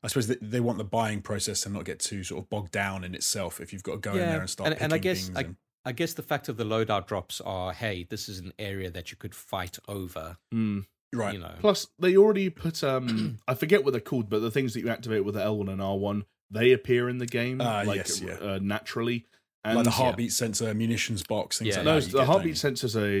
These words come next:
Speaker 3: a tactical, so that's on L one. Um,
Speaker 1: Oh,
Speaker 3: but you're right,
Speaker 1: right,
Speaker 3: the
Speaker 1: yeah.
Speaker 3: munitions box is one. You can get, like, higher power,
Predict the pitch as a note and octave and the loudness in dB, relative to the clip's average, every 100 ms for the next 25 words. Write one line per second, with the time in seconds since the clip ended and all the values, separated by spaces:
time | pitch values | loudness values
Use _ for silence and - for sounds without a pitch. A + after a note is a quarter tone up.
0 | G2 F#2+ - - - - E2+ - G2+ G#2 | -2 -6 -6 -6 -10 -10 -10 -6 -4 -4
1 | - F#2+ G#2 F#2+ D2+ D#2+ E2 _ _ - | -4 -2 -2 -2 -6 -12 -14 _ _ -8
2 | G2 F#2+ F#2 F2+ F#2 - D3 A#2 A#2+ A#2+ | -4 -4 -4 -6 -6 0 4 6 6 6
3 | G2+ A#2 B2 C3+ - A#2+ G#2+ G#2+ - G#2 | 4 2 2 2 0 -2 -6 -6 -6 -4
4 | G#2+ G#2 G2 F#2+ A2 G#2 G2+ G2 F#2+ - | -2 -2 -2 -4 -2 -2 -2 -6 -8 -2
5 | A2 G#2 - G2+ G2 F#2 F2+ F2 | 0 0 -2 -2 -2 -2 -2 -6